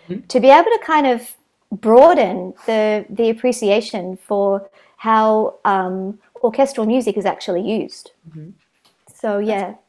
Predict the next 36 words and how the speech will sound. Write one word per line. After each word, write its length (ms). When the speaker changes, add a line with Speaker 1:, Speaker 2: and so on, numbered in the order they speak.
Speaker 2:
yeah, 320
I 60
Speaker 1:
that's 80
Speaker 2:
think 160
it 80
Speaker 1:
good. 80
Speaker 2:
is. 120
It's 140
a 40
big 180
thing. 240
Speaker 1:
Cool. 400
Speaker 2:
Mm. 300
Speaker 1:
<clears throat> 40
It 160
looks 240
like 200
you're 160
involved 420
in 100
a 60
lot 160
of 160
projects, 720
which 340
leads 220
me 180
to, 300
uh, 280
kind 260
of 160
the 240
conclusion 580
that 340
maybe 720
it's 340